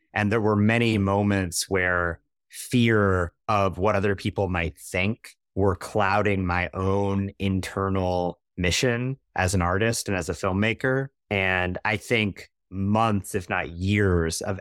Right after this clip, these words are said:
extra labor was spent working through my own confidence in myself and what I was after.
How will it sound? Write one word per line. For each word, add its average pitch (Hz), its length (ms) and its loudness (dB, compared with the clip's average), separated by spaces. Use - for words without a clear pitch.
extra - 440 -2
labor 87 580 0
was 87 220 0
spent 98 640 -4
working 90 460 -4
through 98 760 0
my 98 240 -2
own 98 560 0
confidence 98 640 -2
in 92 100 -2
myself 95 580 -2
and 95 120 -4
what 87 100 -2
I 85 100 -2
was 82 180 -4
after. 113 600 -2